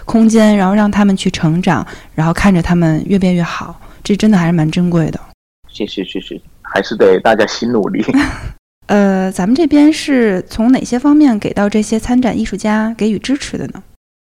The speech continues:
Speaker 2: 最基础的就是每年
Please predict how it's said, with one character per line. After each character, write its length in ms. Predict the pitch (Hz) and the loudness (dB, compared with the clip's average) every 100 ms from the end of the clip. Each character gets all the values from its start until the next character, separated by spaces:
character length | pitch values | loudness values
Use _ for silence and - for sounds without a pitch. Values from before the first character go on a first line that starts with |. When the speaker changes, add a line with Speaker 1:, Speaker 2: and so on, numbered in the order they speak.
| _ _ | _ _
Speaker 2:
最 240 | - 415 131 | 0 2 2
基 220 | 123 190 | 2 0
础 200 | - 104 | 2 2
的 140 | 95 | 2
就 160 | 95 104 | 2 -2
是 360 | - 98 92 87 | -2 -2 -2 0
每 220 | 95 92 | -2 0
年 460 | 92 101 104 107 | 0 2 2 0